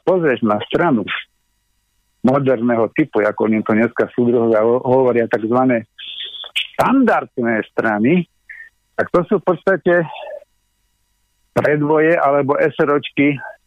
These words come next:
niektorej politickej mafie v zákulisí, ktoré vzhľadom na to, aké množstvo peňazí vedia, e,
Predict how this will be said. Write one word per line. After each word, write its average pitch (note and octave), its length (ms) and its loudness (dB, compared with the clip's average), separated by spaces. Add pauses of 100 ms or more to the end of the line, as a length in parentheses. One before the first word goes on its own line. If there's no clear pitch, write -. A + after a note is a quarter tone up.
(280)
niektorej C#3+ 640 2
politickej C#3+ 640 -2
mafie B2 400 0
v A#2+ 160 0
zákulisí, A#2 600 0 (1200)
ktoré C#3 720 2 (720)
vzhľadom C#3 520 0
na C3 240 2
to, C#3+ 160 2
aké C3+ 160 0
množstvo B2+ 480 0
peňazí B2 400 0
vedia, A#2+ 400 0
e, - 40 -20